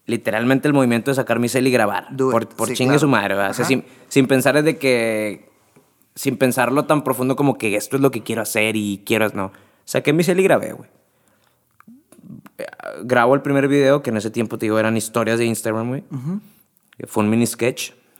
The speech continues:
Speaker 1: de un tema que en ese momento estaba muy fuerte,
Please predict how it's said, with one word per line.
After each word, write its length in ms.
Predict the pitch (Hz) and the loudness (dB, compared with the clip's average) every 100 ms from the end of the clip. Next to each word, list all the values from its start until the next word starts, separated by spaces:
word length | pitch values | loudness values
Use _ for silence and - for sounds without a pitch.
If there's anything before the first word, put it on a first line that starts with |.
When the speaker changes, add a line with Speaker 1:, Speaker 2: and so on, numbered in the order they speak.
| _ | _
Speaker 1:
de 160 | 113 110 | 0 0
un 220 | 107 107 | 0 0
tema 320 | 120 113 117 | 0 0 -2
que 140 | 117 110 | -2 -2
en 100 | 107 | -2
ese 140 | 117 | -2
momento 260 | 113 107 110 | -2 -2 -4
estaba 220 | 110 107 | -2 0
muy 120 | 113 | -2
fuerte, 460 | - 143 - 170 | 2 0 2 -8